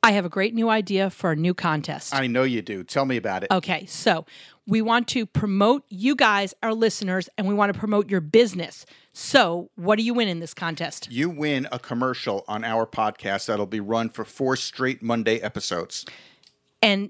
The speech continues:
Speaker 1: it's really forever because, like embarrassing pictures on Facebook, it's gonna be forever, like on a podcast. And you can enter in one of three ways. Way number one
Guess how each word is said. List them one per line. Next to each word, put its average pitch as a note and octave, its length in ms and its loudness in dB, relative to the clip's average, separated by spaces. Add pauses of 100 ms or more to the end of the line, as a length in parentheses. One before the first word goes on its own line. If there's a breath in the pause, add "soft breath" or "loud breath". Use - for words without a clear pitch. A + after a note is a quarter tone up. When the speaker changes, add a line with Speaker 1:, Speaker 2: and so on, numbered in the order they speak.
(120)
Speaker 1:
it's - 160 -6
really G#3 220 0
forever F#3 400 2
because, E3+ 380 -2
like F3+ 220 0
embarrassing F3+ 460 0
pictures F3+ 360 -4
on E3+ 220 0
Facebook, G#3+ 520 2 (320)
it's - 160 -2
gonna F3 200 2
be F3 100 0
forever, E3+ 540 2 (400)
like E3+ 180 2
on E3 160 -2
a D3+ 40 -2
podcast. E3 540 -4 (640 loud breath)
And B3+ 460 4
you G#3 140 -2
can - 200 -4
enter A#3 400 2
in F#3 300 0
one F3 180 2
of F#3 80 2
three A#3 240 2
ways. F3 480 2
Way F3+ 380 2
number D#4 300 2
one F#3+ 420 2